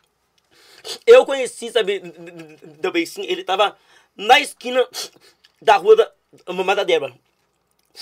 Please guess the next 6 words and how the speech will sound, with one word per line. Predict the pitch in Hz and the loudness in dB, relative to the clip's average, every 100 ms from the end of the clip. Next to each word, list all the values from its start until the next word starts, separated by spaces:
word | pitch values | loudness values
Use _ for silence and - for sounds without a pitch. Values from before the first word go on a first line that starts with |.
| - - _ - - - | -20 -20 _ -18 -8 0
Aí | 190 240 277 226 - _ _ _ _ _ | 0 0 -6 -8 -10 _ _ _ _ _
eu | 233 | 2
cheguei, | 262 226 220 247 247 - - _ - | 2 4 6 6 4 -12 -20 _ -6
é, | 185 - _ _ _ - | -6 -8 _ _ _ -6
é, | 175 | -6
zoando, | 160 202 220 | -2 -2 -2